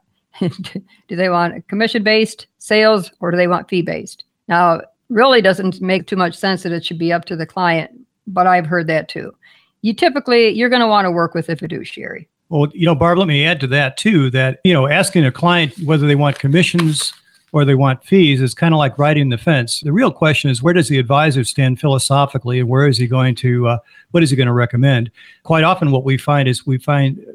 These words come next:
Speaker 2: registered reps who are not fiduciaries also have a fiduciary hat. In the same firm, they can either serve as a fiduciary under the fiduciary standard, or they can serve under the suitability standard.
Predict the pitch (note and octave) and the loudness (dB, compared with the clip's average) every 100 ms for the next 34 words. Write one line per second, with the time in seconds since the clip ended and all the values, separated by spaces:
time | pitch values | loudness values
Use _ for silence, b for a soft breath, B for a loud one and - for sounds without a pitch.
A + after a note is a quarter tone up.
0 | _ D3 E3+ E3 - C3 A#2 E3+ C3 - | _ -2 0 0 -2 -6 0 0 0 -2
1 | - - C#3+ D3 C3+ B2 F3+ G3+ C3+ B2 | -6 -6 -4 -2 0 0 -2 -2 0 2
2 | A2+ B2+ A#2 A#2+ A#2+ - - b b b | 0 -2 0 0 0 -4 -12 b b b
3 | b - D3+ G3 - C3+ C3+ - C#3 D3+ | b -4 0 0 2 2 2 -2 -2 0
4 | C#3+ C3 - C3 D3 - C3 A#2 - E3+ | 2 0 0 0 0 0 -2 -2 -2 -2
5 | C3 A2+ - _ G3+ D#3 C3 A#2+ D#3 E3+ | -2 -6 -16 _ -10 -4 -2 -2 2 2
6 | F#3 C3+ C3+ C3+ C3 C3+ C3+ B2 A#2 D3+ | 2 0 2 2 0 0 -2 -2 0 0
7 | C3+ C3 B2 A#2+ A#2 - b b C#3 F#3 | 2 0 0 -2 -4 -8 b b 2 2
8 | - E3 E3+ E3+ E3 - C3+ B2+ A2 B2 | 4 2 4 0 -2 -4 -2 -2 -2 2
9 | E3+ - D#3+ D3+ C#3 D3+ D3 C#3+ - C#3+ | 2 2 0 0 -2 -2 -2 -2 -2 0
10 | C#3 C3+ C3+ B2 - C3 B2+ B2 A2+ A#2 | 0 0 -2 -4 -2 0 0 -2 -2 -4
11 | - A#2+ A2 F3 G3 B2+ - A#2+ A2+ A2+ | -4 -4 0 0 0 -2 -4 -2 -2 -4